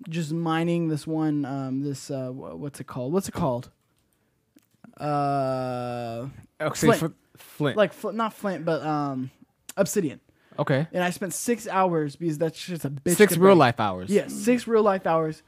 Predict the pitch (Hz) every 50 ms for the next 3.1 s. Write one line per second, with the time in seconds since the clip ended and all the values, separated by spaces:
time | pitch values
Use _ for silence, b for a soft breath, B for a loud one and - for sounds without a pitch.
0 | _ _ - 156 151 139 - 185 175 165 170 180 165 165 151 156 - 165 156 165
1 | 160 165 170 170 160 156 147 - - 185 165 - - 170 170 160 156 - - 196
2 | 175 165 175 170 175 175 170 165 - - 175 156 - - 156 143 143 143 139 139
3 | 143 -